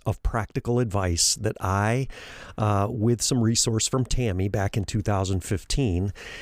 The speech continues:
uh, I'm gonna bring out six things. You'll wanna stick around for the sixth one because it's a really powerful thing that you can do. So are you ready? Here's number one. Don't use sarcasm.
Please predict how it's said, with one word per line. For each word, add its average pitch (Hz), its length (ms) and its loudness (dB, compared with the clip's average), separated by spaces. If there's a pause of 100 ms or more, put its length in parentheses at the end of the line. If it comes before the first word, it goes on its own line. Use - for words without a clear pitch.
(160)
uh, 135 220 2
I'm 156 140 2
gonna 214 180 4
bring 135 300 0
out 110 180 -2
six - 460 0
things. 82 420 0
You'll 117 200 2
wanna 165 280 0
stick - 380 -2
around 120 480 2
for - 140 0
the 95 100 0
sixth - 440 0
one 80 300 -4 (160)
because 98 360 0
it's - 180 -2
a 95 60 2
really 120 580 2
powerful 92 800 0 (100)
thing 90 320 -2
that 87 140 -2
you 87 160 0
can 95 200 0
do. 80 280 -2 (260)
So 101 140 2
are 104 160 4
you 113 100 2
ready? 139 340 2 (500)
Here's 165 260 4
number 117 240 2
one. - 380 -4 (800)
Don't 131 300 2
use 101 220 4
sarcasm. - 840 0